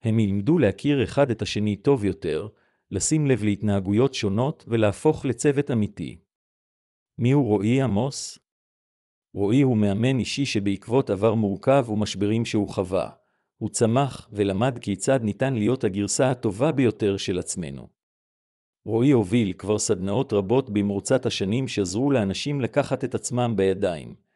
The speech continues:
להוציא החוצה את היכולות שטמונות בהם ולהפוך להיות האנשים שהם תמיד חלמו להיות.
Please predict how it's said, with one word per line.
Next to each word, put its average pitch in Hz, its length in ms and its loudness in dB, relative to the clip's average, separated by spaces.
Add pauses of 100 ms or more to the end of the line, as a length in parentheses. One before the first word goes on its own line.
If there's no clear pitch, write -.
(260)
להוציא 95 380 0
החוצה 117 380 2
את 113 100 -2
היכולות 107 480 0
שטמונות 107 560 -4
בהם 101 360 0
ולהפוך 107 540 -2
להיות 123 280 0
האנשים 110 540 -4
שהם 113 260 0
תמיד 127 380 -4
חלמו 113 380 -2
להיות. - 560 -4